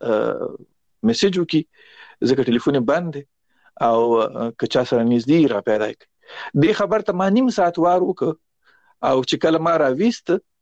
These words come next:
خلکو ته مې دا قناعت ورکړ چې دا سړی ژوندی دی، مړ نه دی. نو په دې رابطه باندې تر څو چې ما د هغه سړي نږدې غږ وانه اورېده. نو دا داسې یو شی چې کله کله ډېر نږدې دوستان هم،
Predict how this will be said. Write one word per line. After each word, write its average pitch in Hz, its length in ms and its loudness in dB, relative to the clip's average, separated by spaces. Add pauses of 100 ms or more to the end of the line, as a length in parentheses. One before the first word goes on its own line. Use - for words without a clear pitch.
(240)
خلکو 151 340 -2
ته 135 100 -2
مې 127 140 0
دا 139 120 4
قناعت 127 400 -2
ورکړ 151 240 0
چې - 60 -10
دا 113 140 -4
سړی 117 280 0
ژوندی 123 360 0
دی، 107 80 -2
مړ 104 200 -4
نه 110 140 -8
دی. - 100 -20 (640)
نو 147 160 4 (580)
په 143 120 0
دې 156 160 2
رابطه 180 320 0
باندې 170 220 0
تر 165 100 -2
څو 185 160 -8
چې 190 100 -8
ما 180 120 2
د 170 60 2
هغه 160 140 0
سړي 165 400 0
نږدې 143 520 2
غږ 139 140 0
وانه 107 300 -2
اورېده. 107 320 -14 (600)
نو 139 120 2
دا 147 160 2
داسې 208 200 0
یو 175 120 2
شی 226 240 0
چې 196 260 0
کله 165 180 0
کله 185 240 2
ډېر 160 280 0
نږدې 165 340 0
دوستان 165 440 0
هم، - 200 -4